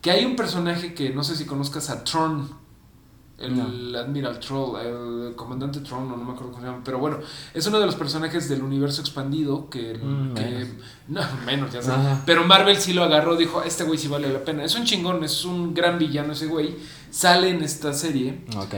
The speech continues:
Speaker 1: y su destino se queda también en misterio de si vivió o murió, pero mucha gente ha especulado que a lo mejor Thrawn tiene que ver con la First Order, con la Primera Orden.
Speaker 2: Ok, ok, ok.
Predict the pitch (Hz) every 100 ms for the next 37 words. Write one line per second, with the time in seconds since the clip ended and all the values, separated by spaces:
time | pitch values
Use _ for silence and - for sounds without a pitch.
0 | 101 131 131 131 127 131 127 151 151 147
1 | 139 131 127 117 120 120 117 113 110 117
2 | - 147 127 - - 104 120 113 117 135
3 | 131 135 143 151 135 - - - - -
4 | - - 160 156 170 190 220 208 190 190
5 | - 196 196 202 190 185 165 160 160 131
6 | 131 127 143 139 - 170 160 143 143 139
7 | 143 131 131 - 135 127 120 113 110 113
8 | 135 - 156 135 104 - 120 113 120 123
9 | 131 131 131 127 143 143 135 131 - -
10 | - 107 104 104 101 104 95 95